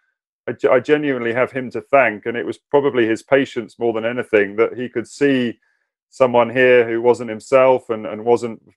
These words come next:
performing anywhere near his, uh, his ability and his potential. But over a period of time, and again, it,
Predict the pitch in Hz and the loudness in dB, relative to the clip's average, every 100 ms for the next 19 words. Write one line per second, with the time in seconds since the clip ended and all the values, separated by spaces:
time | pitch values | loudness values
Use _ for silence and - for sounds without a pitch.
0 | - 120 135 123 117 123 127 110 107 107 | -12 -2 0 0 0 -2 2 4 2 0
1 | 123 127 120 107 110 - - - 104 110 | -4 0 0 0 -4 -8 -10 -6 -4 -4
2 | 98 87 123 113 - 110 107 - 107 143 | -4 0 0 0 -4 -6 -6 -12 -4 -4
3 | 135 - 104 95 98 _ _ _ _ _ | -4 -2 0 0 -6 _ _ _ _ _
4 | 117 127 131 123 117 _ 156 156 131 113 | 2 4 4 0 -2 _ 0 4 4 0
5 | - 143 127 107 110 120 113 127 127 - | 0 2 4 2 -2 -8 -4 -2 -2 -4